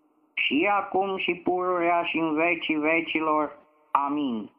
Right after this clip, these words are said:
Tatăl nostru, care ești în ceruri, sfințească-se numele Tău,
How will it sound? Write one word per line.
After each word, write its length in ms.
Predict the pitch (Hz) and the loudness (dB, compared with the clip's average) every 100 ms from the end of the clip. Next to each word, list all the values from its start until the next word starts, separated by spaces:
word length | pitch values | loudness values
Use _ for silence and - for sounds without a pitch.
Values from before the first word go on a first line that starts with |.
| _ _ _ _ _ _ _ _ _ _ - | _ _ _ _ _ _ _ _ _ _ -2
Tatăl 560 | 160 196 190 180 170 | 0 0 0 0 2
nostru, 800 | 151 143 123 - 101 113 104 104 - | 2 2 0 -4 -2 -2 -2 -6 -2
care 320 | 151 180 185 | 0 0 -2
ești 440 | 202 208 196 - | 0 0 -2 -2
în 160 | 185 175 | -2 -2
ceruri, 720 | - 175 143 120 107 101 - | 0 0 0 0 -2 -6 -6
sfințească-se 960 | - 170 180 - 196 190 - - 160 151 | -4 -2 -2 0 0 0 -2 -6 -2 0
numele 420 | 147 143 135 127 | 0 0 0 -2
Tău, 480 | - 123 120 104 | -2 0 0 -2